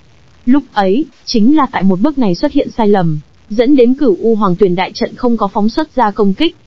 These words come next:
chỉ là đang hư trương thanh thế. Lần này, có thể thành công hay không? Thảo Đường tất cả mọi người nhìn về phía đại trận phương hướng,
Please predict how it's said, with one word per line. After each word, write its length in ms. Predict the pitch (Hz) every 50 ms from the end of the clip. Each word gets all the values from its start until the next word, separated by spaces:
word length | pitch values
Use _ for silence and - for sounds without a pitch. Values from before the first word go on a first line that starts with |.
| _ _ _ _ _ _ _ _
chỉ 180 | - - - 202
là 180 | 196 190 180
đang 180 | 185 233 240 240
hư 200 | 240 269 269 247 240
trương 260 | - 277 240 233 220
thanh 200 | 240 233 220 208
thế. 320 | 208 220 202 208 254 330 - _ _ _ _ _ _ _ _ _
Lần 240 | - 240 220 202 196
này, 280 | 196 202 190 180 175 170 - _ _
có 120 | - 233 254
thể 160 | - 285 226
thành 200 | - 220 185 175
công 220 | 180 254 247 247 240
hay 140 | 247 254
không? 300 | 233 247 269 262 262 254 254 - - _ - - - _ _ _ _ _
Thảo 180 | - 269 233 190
Đường 200 | 208 202 190 185
tất 200 | 294 302 - -
cả 120 | 262 220
mọi 180 | 175 185 165 190
người 200 | 202 208 196 180
nhìn 240 | 185 190 180 180
về 120 | 175 185 175
phía 220 | 165 - 190 196
đại 160 | 226 247 -
trận 220 | - - 233 - 202
phương 200 | - 233 208 202
hướng, 320 | 196 208 202 185 185 240